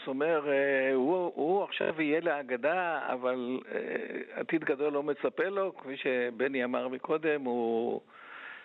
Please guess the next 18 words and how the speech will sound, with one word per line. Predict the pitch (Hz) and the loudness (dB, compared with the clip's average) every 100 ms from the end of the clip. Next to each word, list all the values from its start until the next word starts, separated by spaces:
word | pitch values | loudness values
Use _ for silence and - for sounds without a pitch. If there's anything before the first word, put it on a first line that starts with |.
| - - - _ _ _ _ _ _ _ _ _ _ _ - | -20 -20 -20 _ _ _ _ _ _ _ _ _ _ _ 0
מוצא | 151 151 196 190 | 0 2 0 -2
את | 180 | -4
מקומו | 160 - 147 165 | -4 -2 0 0
בעיירה | 160 147 143 143 151 | 0 2 2 2 2
באף | 156 147 - - - | 2 0 0 -4 -4
ממערב | 143 131 131 143 151 | -2 0 2 0 0
לאוקספורד, | 143 135 131 - 170 - - 180 165 160 139 123 | 0 0 0 0 -2 -2 -2 2 4 2 0 0
בית | 139 - | 0 0
פרפילד, | - 175 165 170 165 143 143 | 0 0 0 0 0 0 0
אה, | 135 123 123 127 123 120 120 123 - - | 2 2 2 2 2 2 0 -2 -4 -2
ומבלה | 127 127 139 143 147 | 0 2 2 2 2
את | 190 196 | 2 0
עצמו | 151 156 185 190 | -2 -2 0 0
בכתיבת | 165 139 - 143 135 131 | 0 -2 -2 0 0 0
זיכרונות | 143 - 170 180 185 202 190 175 - | -4 -2 -2 0 0 2 2 0 -2
וח-, | 147 147 147 147 147 151 147 156 - - - - - - - 165 - | 0 0 2 0 0 0 0 -2 -4 -4 -6 -6 -6 -4 -2 -2 -4
ב-, | 165 180 - | -6 -6 -2
בש-, | 175 - | -2 0